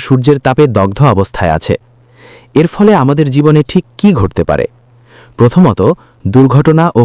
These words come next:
প্রকৃতি। এই সময় ইলেকট্রনিক গ্যাজেট, বড় ফ্যাক্টরি বা যানবাহনে হঠাৎ আগুন লাগার ঝুঁকি প্রবল। আবহাওয়ায় হঠাৎ তীব্র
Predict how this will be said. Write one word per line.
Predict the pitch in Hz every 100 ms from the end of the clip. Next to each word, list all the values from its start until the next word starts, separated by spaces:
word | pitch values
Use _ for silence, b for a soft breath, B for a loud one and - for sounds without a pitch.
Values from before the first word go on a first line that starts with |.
| -
প্রকৃতি। | 110 - 82 78 - _ _ b b b
এই | 123 151
সময় | - 175 190 -
ইলেকট্রনিক | 127 139 - 151 135 98
গ্যাজেট, | 90 101 131 - b b b
বড় | 117 135
ফ্যাক্টরি | 151 139 120 - 143 170 131
বা | 98
যানবাহনে | 104 107 120 117 131 131
হঠাৎ | - 120 160 -
আগুন | 104 113 151 139
লাগার | 98 92
ঝুঁকি | - 87
প্রবল। | 82 78 67 - _ _ b b b b b
আবহাওয়ায় | 131 160 160 175 180
হঠাৎ | 123 131 160 - -
তীব্র | 143 139